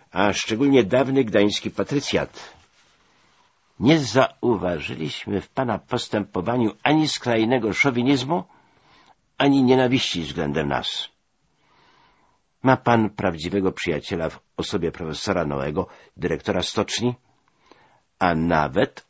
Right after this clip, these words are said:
Oberbürgermeister Sam jest o panu jak najlepszego zdania. Pan jest twardy, ale nie używa pan nigdy, jak to powiedzieć,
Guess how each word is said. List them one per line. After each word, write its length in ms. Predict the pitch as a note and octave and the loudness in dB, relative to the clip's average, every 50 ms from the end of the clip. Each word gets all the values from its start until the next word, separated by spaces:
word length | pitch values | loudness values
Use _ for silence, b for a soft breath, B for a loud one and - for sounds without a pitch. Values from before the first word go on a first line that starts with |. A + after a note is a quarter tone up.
| _ G2 | _ 2
Oberbürgermeister 1600 | F#2+ F#2+ F#2 D#2+ F2 G#2 A#2+ B2+ A2+ G2+ F2 E2 A2+ A#2+ A#2+ G#2 A2+ C3+ B2+ A#2+ G#2+ F2 D#2 C#2+ C2 - - F#2+ F#2 G2 F2+ | 2 2 2 2 2 2 2 0 -2 -6 0 4 4 4 4 4 2 2 4 2 2 0 0 -2 -4 -4 -4 -2 -2 0 0
Sam 400 | E2 C3+ D3 C3+ A2 E2+ D2 C#2+ | 2 2 2 2 2 2 0 0
jest 640 | C2+ C2+ - - - - - - - - - - - - | -4 -4 -6 -8 -8 -10 -10 -10 -12 -12 -14 -14 -10 -10
o 80 | D#2+ | -6
panu 300 | - F#2+ F#2 F2 D#2+ D#2 | -2 -2 -2 0 0 -2
jak 300 | D2 D2 G2+ G2+ - - | -2 -2 -2 -2 -4 -8
najlepszego 640 | - C#2+ D2 B1+ B1 C#2 - - - D#2+ B1+ C2 C#2+ | -10 -8 -6 -6 -6 -8 -8 -8 -8 -8 -8 -8 -8
zdania. 480 | C2 B1 C#2 C2+ A#1+ A1+ A1 G#1+ - - _ B B B B B B B B B _ | -8 -8 -6 -8 -8 -8 -12 -14 -16 -18 _ B B B B B B B B B _
Pan 160 | - A2+ A2+ A2+ | 0 2 2 2
jest 300 | A#2 A2 - - - - | 2 0 0 -4 -6 -6
twardy, 460 | F#2+ F#2 E2 D2 C2 C#2 D#2 C#2+ - _ _ _ _ _ _ _ _ b b b b b b b - | -4 -4 -4 -4 -2 -2 -2 -4 -4 _ _ _ _ _ _ _ _ b b b b b b b -2
ale 180 | A2 A2+ A#2+ | 2 4 4
nie 220 | A2 A2+ C3+ D3+ C#3 | 6 6 6 4 4
używa 420 | - - B2+ A2+ C#3 C3+ C3+ - | 0 -4 -4 -4 -4 -4 -4 -4
pan 320 | - - A#2 A2 G2+ F2 E2+ | -4 -2 -2 0 0 0 0
nigdy, 480 | G2 A#2 G2+ G2 F2+ D#2+ E2+ D2+ - b b b b - | -2 -2 -4 -8 -8 -8 -6 -8 -8 b b b b -4
jak 140 | G2 - | -4 -2
to 120 | - - F2 | -2 -4 -6
powiedzieć, 760 | - D#2 C#2+ F#2+ F2+ E2+ D#2+ - - - - - - - | -6 -6 -6 -6 -4 -4 -6 -6 -8 -8 -8 -8 -8 -8